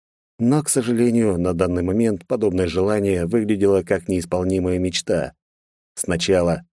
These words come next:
война. Но вот если мы её переживём, тогда уже можно будет задуматься о кругосветной поездке и небольшом, а можно и большом, отдыхе на берегу моря.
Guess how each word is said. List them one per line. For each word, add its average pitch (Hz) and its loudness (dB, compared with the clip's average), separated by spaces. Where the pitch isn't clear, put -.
война. 98 -2
Но 131 2
вот 131 0
если 120 0
мы 101 0
её 95 2
переживём, 87 -2
тогда 131 0
уже 120 0
можно 113 0
будет 101 -4
задуматься 95 -2
о 87 -2
кругосветной 92 -2
поездке 98 0
и 147 2
небольшом, 131 2
а 101 -2
можно 90 2
и 87 0
большом, 90 -2
отдыхе 131 2
на 110 2
берегу 95 0
моря. 95 -2